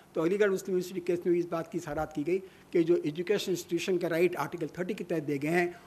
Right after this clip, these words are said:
that word institution includes a university in itself also। तो इस सेक्शन में भी तालीमी दर्जात में यूनिवर्सिटी शामिल है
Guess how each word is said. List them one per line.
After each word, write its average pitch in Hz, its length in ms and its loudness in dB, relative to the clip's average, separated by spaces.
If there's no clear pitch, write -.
that 170 300 4
word 208 200 6
institution 220 760 0
includes 247 520 6
a 208 220 8
university 185 400 0
in 147 160 0
itself 165 300 -4
also। 123 300 -10
तो 226 60 6
इस 226 160 4
सेक्शन 220 280 0
में 208 120 2
भी 180 160 2
तालीमी 214 340 4
दर्जात 175 480 0
में 165 120 -2
यूनिवर्सिटी 196 400 2
शामिल 185 360 2
है 208 220 2